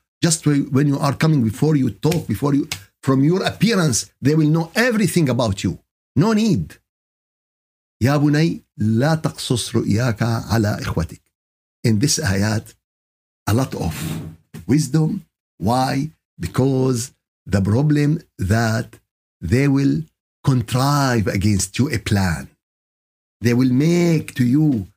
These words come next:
bad things. They will think and plan to you. And it's a vision. It's a, only a vi-, and they are brothers.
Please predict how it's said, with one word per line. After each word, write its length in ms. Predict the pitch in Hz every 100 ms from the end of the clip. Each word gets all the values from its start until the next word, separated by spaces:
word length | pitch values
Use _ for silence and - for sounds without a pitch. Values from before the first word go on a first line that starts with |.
| _ -
bad 400 | 101 127 139 -
things. 500 | - 147 107 80 -
They 220 | 92 143
will 280 | 170 165 - - _ _ _ _
think 480 | - 226 233 185 156
and 300 | 131 123 110
plan 500 | 147 185 226 214 170
to 120 | 156
you. 420 | 151 202 196 156 - _ _ _ _ _ _ _
And 120 | 160
it's 160 | 196 -
a 40 | 185
vision. 680 | 156 349 294 302 170 101 - _ -
It's 160 | 226 -
a, 140 | 202 -
only 340 | 208 262 269 254
a 40 |
vi-, 220 | 196 254 -
and 140 | 202
they 80 | 214
are 200 | 240 254
brothers. 720 | 220 285 277 285 190 160